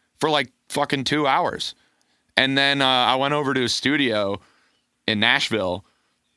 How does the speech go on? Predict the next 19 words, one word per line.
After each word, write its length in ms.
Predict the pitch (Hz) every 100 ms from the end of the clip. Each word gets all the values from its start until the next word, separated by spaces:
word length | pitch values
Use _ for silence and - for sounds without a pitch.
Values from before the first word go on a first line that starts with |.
| _
and 440 | 110 113 110 107 - -
it 80 |
was 140 | 127 123
the 80 | 127
same 240 | 139 147
thing. 340 | - 151 180 -
The 140 | 117
first 340 | - 180 190
day, 380 | - 120 147 185
we 160 | 170 156
didn't 180 | 170 147
do 120 | 127
anything. 420 | 139 127 - - _ _
We 120 | 127
just 220 | 143 -
sat 260 | - 123 -
there 120 | 127
and 120 | 107
talked, 420 | - 104 - -